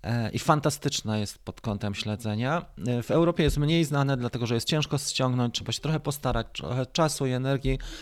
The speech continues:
i kasy na to włożyć. Można ściągnąć ze Stanów, importują ludzie. Jak ktoś jest zainteresowany, to sobie proszę zajrzeć na grupę Skydio dwa Owners,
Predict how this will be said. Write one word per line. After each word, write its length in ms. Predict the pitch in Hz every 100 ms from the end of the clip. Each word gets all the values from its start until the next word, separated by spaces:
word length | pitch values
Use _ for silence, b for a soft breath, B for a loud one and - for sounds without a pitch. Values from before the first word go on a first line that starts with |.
| B -
i 80 |
kasy 300 | - 165 -
na 100 | 143
to 120 | 127 127
włożyć. 500 | 131 127 120 120 135
Można 300 | 143 123 113
ściągnąć 360 | - 117 110
ze 80 | 104
Stanów, 500 | - 113 113 107 - B B
importują 640 | - 147 156 147 147 131 127
ludzie. 380 | 123 123 120 120 B B B
Jak 100 | 120
ktoś 200 | - 139
jest 120 | 123 -
zainteresowany, 760 | 123 117 110 - 104 107 107
to 100 | -
sobie 200 | - 110
proszę 280 | - 107 117
zajrzeć 680 | 104 104 101 107 101 107 -
na 280 | 110 104 104
grupę 420 | 98 123 117 104
Skydio 400 | - 120 107 110
dwa 480 | 92 110 107 - -
Owners, 600 | 117 123 147 214 247 -